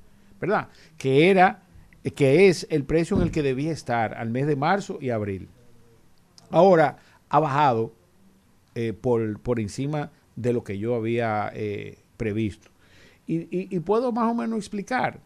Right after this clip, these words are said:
sobre todo porque las medidas que se tomaron fueron las adecuadas desde el punto de vista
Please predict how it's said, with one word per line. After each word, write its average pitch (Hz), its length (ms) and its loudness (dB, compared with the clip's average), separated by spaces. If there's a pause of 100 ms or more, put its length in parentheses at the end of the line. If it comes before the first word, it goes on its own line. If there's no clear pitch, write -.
(240)
sobre 147 300 -2
todo 175 280 -4
porque 165 260 -6
las 135 180 -4
medidas 147 480 -4
que 135 100 -8
se 131 100 -12
tomaron 131 460 -8 (400)
fueron 160 320 -6
las 175 220 -6
adecuadas 127 640 -2
desde 113 160 -6
el 104 80 -6
punto 135 280 -8
de 123 120 -2
vista 127 400 -4